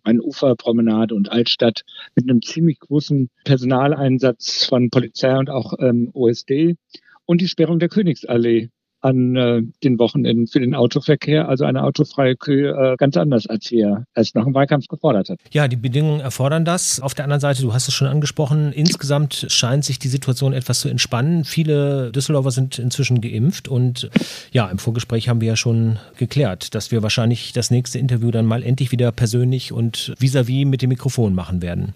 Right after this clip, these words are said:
Speaker 1: Genau, und wir hoffen auch, dass wir die nächste Ratssitzung dann auch wieder im Ratssaal machen können. Diesmal hat sie eben noch mal unter den Pandemiebedingungen in der Stadthalle mit Testung und mit viel Abstand und, äh, zeitlicher Beschränkung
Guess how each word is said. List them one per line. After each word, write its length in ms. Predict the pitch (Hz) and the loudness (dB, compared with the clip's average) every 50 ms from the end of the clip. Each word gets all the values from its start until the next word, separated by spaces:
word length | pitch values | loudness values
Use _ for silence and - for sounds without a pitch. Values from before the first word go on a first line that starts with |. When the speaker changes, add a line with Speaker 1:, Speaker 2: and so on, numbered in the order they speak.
| - _ | -4 _
Speaker 1:
Genau, 320 | 196 185 165 123 107 107 | 2 2 2 2 0 -2
und 340 | 117 135 175 143 127 - 156 | -2 -2 -2 -2 -2 -2 0
wir 240 | 156 156 147 139 131 | 0 2 2 2 0
hoffen 260 | 143 175 160 - 185 | -2 -2 -2 -2 -2
auch, 160 | 147 156 151 | 0 0 0
dass 180 | 143 - 147 - | 2 2 0 2
wir 100 | 156 151 | 2 2
die 100 | 143 143 | 2 2
nächste 320 | 147 143 143 - - 147 | 2 0 0 2 0 0
Ratssitzung 800 | 120 123 123 143 151 - - 160 - - - 165 151 147 151 151 - _ | 2 2 0 0 -2 -2 -4 -6 -6 -2 0 0 2 2 0 -4 -6 _
dann 200 | - 143 135 139 | 0 0 2 2
auch 340 | 131 127 135 147 143 - - - - _ | 0 2 2 2 0 0 -6 -16 -18 _
wieder 300 | - 151 147 143 135 - | -2 0 2 2 0 0
im 140 | - 117 120 | 0 -2 -2
Ratssaal 520 | 110 113 120 135 165 - - 170 151 151 | 0 0 2 0 0 0 0 0 2 2
machen 260 | 156 147 131 165 151 | 2 2 2 0 0
können. 200 | - 156 139 139 | 2 0 0 0
Diesmal 340 | 120 135 151 151 170 156 127 | 0 -2 -2 0 2 2 2
hat 160 | 123 139 - | 2 0 -2
sie 180 | - - 135 135 | -2 -4 0 0
eben 160 | 139 131 139 | 2 2 2
noch 180 | 135 131 131 - | 2 0 0 0
mal 220 | 156 135 135 139 | 2 2 2 2
unter 200 | 139 139 135 - 131 | 0 0 -2 0 0
den 240 | 135 131 131 131 - _ _ | 2 2 2 0 -4 _ _
Pandemiebedingungen 840 | - 147 143 143 135 135 135 127 139 123 135 127 127 127 123 123 131 | -2 0 2 2 2 2 2 0 0 0 2 2 2 2 2 0 0
in 140 | 120 127 131 | 0 2 2
der 80 | 131 | 2
Stadthalle 760 | 123 - - 139 123 - 143 131 127 127 127 127 123 127 127 | 2 4 2 0 2 2 2 2 2 2 2 2 2 2 0
mit 460 | 120 127 131 135 - - - - - - | 0 -2 -6 -6 -6 -10 -10 -10 -10 -2
Testung 440 | - 151 143 - - - 139 131 147 | 0 0 0 2 2 2 2 2 2
und 100 | 160 165 | 0 2
mit 160 | 160 147 - | 2 2 0
viel 220 | - - 151 - - | 0 0 0 0 2
Abstand 580 | - 127 - - - - 131 127 131 131 117 | 0 0 0 0 2 2 2 2 2 0 -2
und, 420 | - - 120 123 123 117 - - - | -4 -2 0 0 0 0 -2 -4 -2
äh, 220 | - 127 123 123 117 | 0 2 2 2 2
zeitlicher 440 | - - 135 127 151 - 120 101 131 | 0 0 0 0 0 0 -2 -2 -2
Beschränkung 680 | 117 117 - - - 123 123 123 - 123 110 104 107 | 0 0 0 2 2 2 2 2 2 2 2 2 0